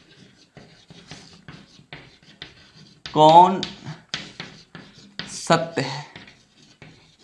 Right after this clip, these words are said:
सत्य समझ में आता है, ट्रू की बात बोल रहे हैं। ए ऑप्शन है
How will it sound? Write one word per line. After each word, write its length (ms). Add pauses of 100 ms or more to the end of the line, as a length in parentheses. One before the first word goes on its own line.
(800)
सत्य 340
समझ 220
में 140
आता 140
है, 120 (1000)
ट्रू 160
की 140
बात 220
बोल 160
रहे 100
हैं। 1160
ए 140
ऑप्शन 360
है 460